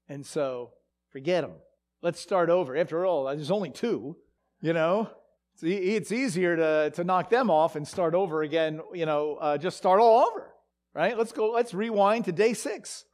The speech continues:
right?" Uh, but that is not, uh, uh, what happens. God says, "Where are you?" And I will say, "That is indeed what God says to you and I. We suffer from these consequences of sin."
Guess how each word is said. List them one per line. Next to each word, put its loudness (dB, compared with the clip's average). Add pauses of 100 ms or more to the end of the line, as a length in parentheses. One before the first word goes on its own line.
(340)
right?" -2 (480)
Uh, 6
but 0
that 6
is -2
not, 2 (360)
uh, 0
uh, -4
what -4
happens. -12 (420)
God 0
says, -6 (100)
"Where 2
are 4
you?" -4 (440)
And -2
I -4
will -2
say, -2
"That 2
is 0
indeed -6
what -8
God -4
says -14
to -14
you -4
and -2
I. -6 (440)
We -2
suffer 2
from -2
these -8
consequences -10 (300)
of 2
sin." -8